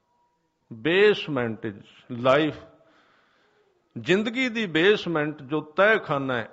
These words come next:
ਅਚੇਤ ਮਨ। ਗੁਰੂ ਸਾਹਿਬ ਕਹਿੰਦੇ, "ਮੈਂ ਉੱਥੇ ਰਹਿਣਾ।" ਉੱਥੇ ਝਾਤੀ ਮਾਰ ਕੇ ਵੇਖ ਕੀ ਪਿਆ ਹੋਇਆ,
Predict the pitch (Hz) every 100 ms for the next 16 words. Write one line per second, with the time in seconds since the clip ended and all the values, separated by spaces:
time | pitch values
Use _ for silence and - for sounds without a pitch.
0 | 151 147 185 202 202 180 139 131 110 92
1 | - _ _ _ _ _ 123 165 170 175
2 | 175 175 185 196 190 143 139 156 - 180
3 | 185 165 120 131 135 110 - _ _ _
4 | _ _ _ _ _ _ _ - 220 247
5 | 247 240 226 156 - 208 202 185 180 214
6 | 202 208 190 220 220 214 196 175 127 -